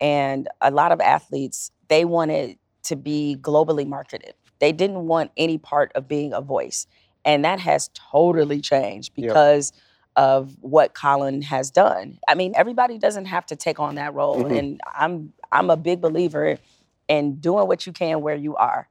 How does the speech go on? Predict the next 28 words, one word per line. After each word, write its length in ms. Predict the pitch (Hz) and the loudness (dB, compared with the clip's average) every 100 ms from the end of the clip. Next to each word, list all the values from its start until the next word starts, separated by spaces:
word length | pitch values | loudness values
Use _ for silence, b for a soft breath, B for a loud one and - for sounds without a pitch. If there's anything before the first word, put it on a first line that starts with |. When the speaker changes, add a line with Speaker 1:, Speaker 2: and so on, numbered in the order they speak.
| _ | _
Speaker 1:
But 280 | 160 143 - | 2 2 2
I 120 | 147 | 0
do 260 | 147 196 214 | 0 -4 -8
think 300 | 175 156 151 | -6 -6 -2
that 180 | 143 139 | -2 0
there 260 | 147 147 | 0 4
are 160 | 135 135 | 4 4
athletes 440 | 139 151 - 147 - | 2 0 -4 -6 -4
who 80 | |
have 100 | 139 | -6
been 220 | 127 143 139 | -2 -4 -2
really 260 | 160 170 | -2 -2
inspired 520 | 147 - 151 160 143 | -4 -6 -2 0 0
by 160 | - - | -2 -2
it 100 | 139 | -4
to 100 | - | -6
use 260 | 135 156 156 | -6 -4 -2
their 120 | 143 | -4
platforms 580 | 135 139 95 - 135 135 | -2 0 -2 -2 -10 -10
for 120 | - 131 | -8 -6
something 340 | 139 135 135 | -6 -8 -8
beyond 440 | 139 139 143 139 | -6 -4 -4 -6
just 200 | 135 135 | -6 -10
promoting 400 | - 139 135 139 135 | -10 -6 -4 -6 -10
themselves, 600 | 127 - 143 139 143 - | -4 0 2 2 -2 -8
promoting 460 | - 131 113 120 | -10 -4 -4 -4
their 120 | 95 | -6
sport, 440 | - - 139 143 | -6 -4 0 0